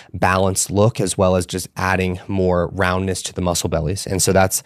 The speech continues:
the goal within that training, to where early on in the week, I'll be utilizing the metabolic work to work in a more of a depletion fashion, and I'll be decreasing the volume and putting ourselves in a place where it's more so just causing the signaling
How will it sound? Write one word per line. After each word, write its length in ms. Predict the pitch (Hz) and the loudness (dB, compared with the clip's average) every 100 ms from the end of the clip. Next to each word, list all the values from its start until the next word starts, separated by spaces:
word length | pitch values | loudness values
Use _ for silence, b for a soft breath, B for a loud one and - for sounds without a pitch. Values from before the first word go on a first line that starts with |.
| B B | B B
the 140 | - 98 | -4 -2
goal 380 | 90 101 98 95 | 2 4 4 2
within 260 | 92 95 | 0 -2
that 160 | 90 - | -2 -4
training, 420 | - 101 95 90 | -4 -2 -2 -4
to 120 | - | -4
where 180 | 92 87 - | -2 -2 0
early 280 | 107 104 | 2 2
on 140 | 98 104 | 2 2
in 60 | |
the 60 | 98 | 0
week, 240 | 98 104 | -2 0
I'll 80 | 92 | -2
be 120 | 87 | -2
utilizing 680 | 85 95 92 90 90 98 90 B B B | -2 0 2 2 0 -2 -4 B B B
the 140 | 98 92 | -2 0
metabolic 460 | 92 92 92 87 | 2 4 2 2
work 200 | 95 90 - | -2 -4 -4
to 260 | 98 90 | -2 -2
work 360 | 85 95 95 - | -2 -2 -2 -2
in 120 | 95 | -6
a 40 | |
more 320 | 92 92 92 90 | -4 -2 0 0
of 160 | 87 | 2
a 180 | 87 87 | 0 0
depletion 580 | 78 92 - 95 - 104 | -4 -4 -2 0 0 0
fashion, 540 | 107 104 104 123 139 - | 2 0 2 0 0 -2
and 100 | 95 | -2
I'll 80 | |
be 220 | 90 95 - B - | 0 -2 -4 B -8
decreasing 720 | 107 107 - 110 101 104 95 | 0 0 2 0 2 0 -2
the 140 | 92 90 | 0 0
volume 580 | 82 98 107 98 92 92 B B | 4 4 4 2 -2 -6 B B
and 160 | - 95 | -6 -2
putting 260 | 110 104 | 0 2
ourselves 400 | 98 92 101 95 | 2 2 0 0
in 60 | 98 | -2
a 40 | |
place 400 | 85 - 98 95 | -4 0 0 0
where 120 | 98 90 | -4 -4
it's 140 | - | -2
more 200 | 98 104 | 0 0
so 320 | - 98 92 B B - | 0 0 -2 B B -6
just 360 | 98 98 - - - | 0 0 0 -8 -12
causing 560 | - 101 98 101 95 | 0 2 2 0 -2
the 100 | 92 | -2
signaling 760 | - - 117 107 110 107 131 | -2 0 0 0 2 4 2